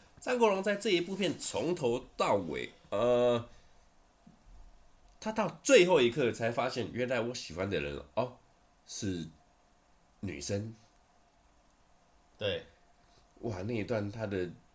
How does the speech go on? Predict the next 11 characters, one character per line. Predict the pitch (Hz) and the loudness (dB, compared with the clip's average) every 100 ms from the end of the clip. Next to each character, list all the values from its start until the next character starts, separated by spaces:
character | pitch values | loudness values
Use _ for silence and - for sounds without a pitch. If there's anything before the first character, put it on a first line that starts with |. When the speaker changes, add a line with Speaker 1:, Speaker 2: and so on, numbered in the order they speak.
| _ - | _ -14
Speaker 1:
流 | 85 85 107 | -4 -2 0
露 | 120 110 | -2 0
会 | 107 | -2
多 | 87 82 | -2 -4
流 | 80 76 | -4 -4
露， | 95 | -4
就 | 117 | -6
像 | 131 127 120 | -6 -6 -4
他 | 123 120 - | -2 -2 -4
以 | 87 | -10
前 | 76 - 85 92 | -8 -6 -6 -6